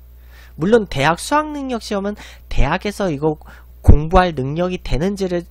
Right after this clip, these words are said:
뽑는, 그, 책정한 시험이기 때문에 물론 고등학교 수준보다는 어려울 수는 있겠지만, 음.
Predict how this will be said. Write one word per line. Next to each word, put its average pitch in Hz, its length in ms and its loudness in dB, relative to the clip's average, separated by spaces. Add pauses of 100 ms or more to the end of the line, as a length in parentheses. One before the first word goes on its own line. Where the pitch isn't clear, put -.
(100)
뽑는, 311 380 -6 (160)
그, 131 260 -4 (540)
책정한 277 600 -4
시험이기 277 420 -6
때문에 175 340 -8
물론 160 280 -2
고등학교 247 460 2
수준보다는 208 640 -6
어려울 202 320 -2
수는 226 280 -8
있겠지만, 120 840 -8 (1000)
음. 123 320 -10